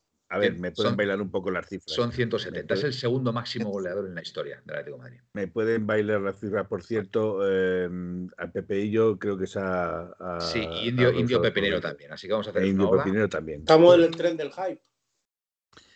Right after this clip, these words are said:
Speaker 2: Sí.
Speaker 1: <laughs> Yo
Speaker 2: Muchas gracias.
Speaker 1: decir que
Speaker 2: Muchas gracias,
Speaker 1: sí
Speaker 2: amigos, por
Speaker 1: es,
Speaker 2: esta
Speaker 1: sí es
Speaker 2: suscripción.
Speaker 1: cierto, sí es cierto que el partido, yo no sé, yo a lo mejor veo partidos diferentes. Yo lo he visto, sabéis que tengo la costumbre y la manía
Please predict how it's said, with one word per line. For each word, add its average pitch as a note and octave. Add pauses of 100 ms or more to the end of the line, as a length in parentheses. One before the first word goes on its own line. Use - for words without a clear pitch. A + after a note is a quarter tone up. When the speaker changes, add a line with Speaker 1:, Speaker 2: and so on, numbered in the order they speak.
(260)
Speaker 2:
Sí. F2 (640)
Speaker 1:
<laughs> C#3
Yo A2
Speaker 2:
Muchas B2
gracias. C3
Speaker 1:
decir C3
que B2+
Speaker 2:
Muchas A#2+
gracias, A#2
Speaker 1:
sí C#3
Speaker 2:
amigos, C3+
por B2+
Speaker 1:
es, B2+
Speaker 2:
esta -
Speaker 1:
sí C3
es A#2+
Speaker 2:
suscripción. -
Speaker 1:
cierto, A2+
sí A#2
es G#2+
cierto A2+
que F#2+
el F2
partido, G#2+ (220)
yo G#2+
no A2
sé, G2+
yo G#2+
a G2
lo G2
mejor G#2
veo G2+
partidos F#2+
diferentes. G#2
Yo A2+ (380)
lo A2
he G#2
visto, F#2
sabéis G2+
que F#2+
tengo F#2+
la F#2+
costumbre F2+
y -
la E2+
manía F#2+